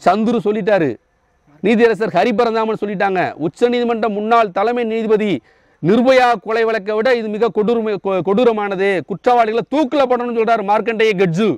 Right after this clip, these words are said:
வடநாட்டுகள் இருக்கிற பிரபலங்கள் ஃபுல்லா எழுத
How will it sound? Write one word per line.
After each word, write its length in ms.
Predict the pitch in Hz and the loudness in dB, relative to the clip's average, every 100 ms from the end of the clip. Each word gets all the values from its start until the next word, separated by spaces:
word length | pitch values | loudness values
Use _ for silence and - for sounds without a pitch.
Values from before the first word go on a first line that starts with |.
| _ _ _ _ _ _ _ _ _ _ _ - | _ _ _ _ _ _ _ _ _ _ _ 0
வடநாட்டுகள் 720 | 190 269 277 262 247 240 240 | 2 4 4 2 0 0 0
இருக்கிற 220 | 233 220 214 | 0 -2 -2
பிரபலங்கள் 520 | 214 240 254 240 214 | 0 2 2 0 -2
ஃபுல்லா 180 | 247 262 214 | 0 2 2
எழுத 140 | 240 | 2